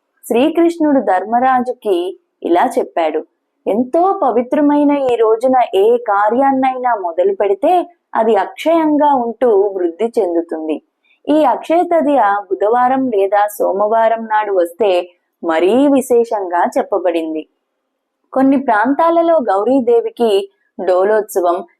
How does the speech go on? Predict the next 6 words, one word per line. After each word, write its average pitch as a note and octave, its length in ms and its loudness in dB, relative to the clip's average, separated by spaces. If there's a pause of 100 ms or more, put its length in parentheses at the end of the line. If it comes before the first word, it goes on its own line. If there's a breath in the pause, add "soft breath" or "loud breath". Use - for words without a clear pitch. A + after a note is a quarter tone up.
(120)
కృష్ణునికి D#4 680 0
డోలోత్సవం G3+ 760 0
చేస్తారు. F3 640 -2 (320)
ముత్తైదువులు, B3+ 840 0
కన్యలు G#3 560 0
ఈ G#3 160 -4